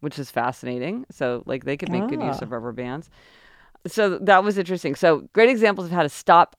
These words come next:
Speaker 1: stockpiling, which is a little bit of a tongue twister, but a great phrase. Now, Elizabeth,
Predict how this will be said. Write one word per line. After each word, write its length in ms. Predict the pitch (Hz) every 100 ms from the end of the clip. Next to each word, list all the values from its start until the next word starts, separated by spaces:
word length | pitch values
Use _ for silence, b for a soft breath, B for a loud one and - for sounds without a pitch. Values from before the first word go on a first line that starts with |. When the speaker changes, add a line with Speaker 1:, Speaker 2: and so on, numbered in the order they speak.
| _
Speaker 1:
stockpiling, 720 | - - 156 - 143 120 85 -
which 140 | 147
is 80 | 151
a 40 |
little 160 | 143 151
bit 120 | 147
of 80 | 127
a 40 |
tongue 220 | 127 135 131
twister, 440 | 131 - - - _
but 220 | 139 95
a 20 | 123
great 260 | 127 -
phrase. 460 | - - - - _ _ _ _ _ _ _ _ _ -
Now, 140 | 175
Elizabeth, 360 | 196 202 247